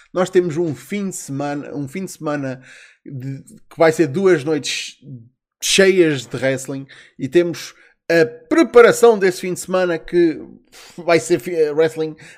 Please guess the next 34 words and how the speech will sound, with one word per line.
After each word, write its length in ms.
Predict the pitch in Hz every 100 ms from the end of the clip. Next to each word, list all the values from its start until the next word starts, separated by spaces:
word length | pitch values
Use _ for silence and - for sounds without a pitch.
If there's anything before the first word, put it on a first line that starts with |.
| _
a 120 | 190
praticamente 1160 | 160 135 - - 180 160 160 160 156 151 143 135
do, 600 | 135 143 143 131 123 113 - - - _
a 60 | 170
toda 300 | 170 165 143
a 60 |
hora 260 | 127 113 101
quase. 280 | 104 95 98
Vai 120 | 123
ser 100 | -
uma 100 | 147
coisa 220 | 147 135
ridícula. 500 | 139 120 98 - - _ - - _ -
Ah, 280 | 147 143 139
e 100 | 190
algum 400 | 190 185 233 202
de, 180 | 190 -
e 60 | 165
algum 320 | 156 170 254
desse 260 | 214 - 180
wrestling 280 | 202 208
até 180 | 202 208
vai 100 | 202
ser 140 | 185 185
possível 400 | - 202 190 180
para 260 | 196 170
nós 220 | 190 196
ver 220 | 156 180 190
em 120 | 180
direto 400 | 151 151 170 185
e 60 |
não 180 | 185 185
vai 180 | 180 180
ser 320 | 180 175 185